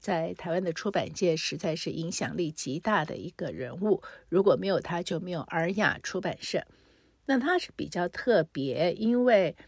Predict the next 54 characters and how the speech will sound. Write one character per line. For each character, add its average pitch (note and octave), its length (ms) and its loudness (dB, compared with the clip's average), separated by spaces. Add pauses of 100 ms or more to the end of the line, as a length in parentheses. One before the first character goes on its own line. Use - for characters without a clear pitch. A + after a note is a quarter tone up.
(160)
他 A#3+ 180 2
的 A3+ 120 2
爸 G#3 200 4
爸 D#3 240 0
本 - 160 -2
来 B2 200 -4
是 F3 180 -2
在 D#3 260 0
教 F#3+ 380 2
书， - 500 2 (400)
所 F#3 320 6
以 A3+ 180 4
呢， D#3 360 -2
他 F#3+ 200 -6
很 E3+ 320 -6 (180)
早， - 280 2
民 F#3 200 -4
国 E3+ 280 4
不 F#3+ 200 -4
到 G3 200 4
三 D#3+ 240 0
十 D3+ 140 -6
八 D#3+ 240 2
年， A#2 280 -8 (280)
他 E3 120 -2
爸 D#3 260 4
爸 - 180 -6
就， D#3+ 180 -4
呃， D3+ 640 -6
把 C3+ 120 -2
他 E3+ 140 -2
从 D3+ 280 -6
大 D#3+ 200 2
陆 D3+ 180 -4
接 F#3+ 220 2
过 F3+ 200 4
来。 - 200 -8
一 A#3 140 2
来 E3 200 6
的 G3 120 2
时 - 140 -4
候， F3 160 -4
他 F#3 140 -2
一 F#3 120 -2
直 G3 160 -2
哭 - 300 4
啊， D3 100 8
他 F#3 80 0
就 F#3+ 60 0
不 - 140 -4
想 D#3 260 -2
来 - 200 -10
这 F3 140 -2
边。 E3 240 -2